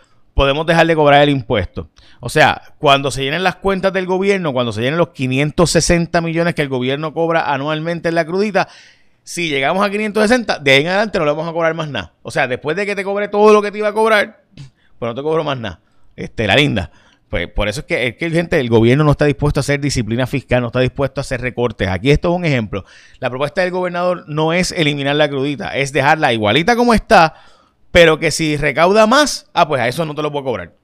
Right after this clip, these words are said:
O sea, <laughs> este, <laughs> qué espantar, eh. Eh, nada, gracias por nada, gobernador.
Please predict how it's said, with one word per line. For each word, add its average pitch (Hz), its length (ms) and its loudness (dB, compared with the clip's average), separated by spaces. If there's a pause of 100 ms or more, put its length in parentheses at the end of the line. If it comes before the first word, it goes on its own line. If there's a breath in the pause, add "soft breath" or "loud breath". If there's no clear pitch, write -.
(100)
O - 60 -20
sea, 95 440 -6
<laughs> - 40 -20
este, - 580 -10 (140)
<laughs> - 140 -14
qué 123 320 -6
espantar, 90 500 -10 (140)
eh. 85 80 -18 (460 loud breath)
Eh, 131 560 0
nada, 147 280 -2
gracias 139 400 -8
por 123 160 -10
nada, 107 220 -6
gobernador. 90 440 -10